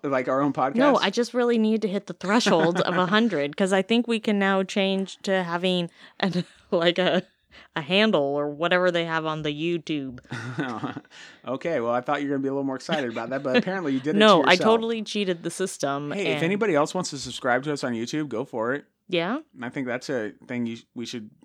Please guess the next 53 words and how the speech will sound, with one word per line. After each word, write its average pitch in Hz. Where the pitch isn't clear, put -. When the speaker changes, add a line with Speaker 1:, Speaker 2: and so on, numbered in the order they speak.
Speaker 1:
be 123
striving 113
to 110
do, 113
get 123
more 113
Speaker 2:
Yeah, 110
Speaker 1:
followers 117
Speaker 2:
but 294
Speaker 1:
there. 294
Speaker 2:
only 381
if 349
you're 302
gonna 302
give 262
us 311
a 240
thumbs 240
up. 233
Speaker 1:
Well, 165
we 165
got 180
lots 196
of -
thumbs 139
up. 123
You 185
know 254
how 320
many, 165
how 160
many 175
views 123
we've 196
got 165
this 135
last 123
episode? 170
Speaker 2:
No, 262
I 226
haven't 277
checked 196
any 165
of 147
the 139
stats 143
on 143
the 143
YouTubes 139
except -
for 135
the 143
hundred, 127